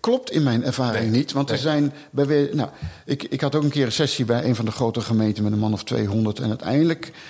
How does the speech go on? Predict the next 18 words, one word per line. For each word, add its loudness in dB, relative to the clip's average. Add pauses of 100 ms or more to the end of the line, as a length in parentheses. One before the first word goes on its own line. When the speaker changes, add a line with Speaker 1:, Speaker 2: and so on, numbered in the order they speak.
(360)
Speaker 1:
eh, -2 (560)
zij 2
stond 2
een 4
van 2
de 2
mensen 0
op -2
en 0
zei: 0
"Ja, 0
maar 0
we -2
zijn 0
wel 0
allemaal 0
bevlogen 2
ambtenaren." -2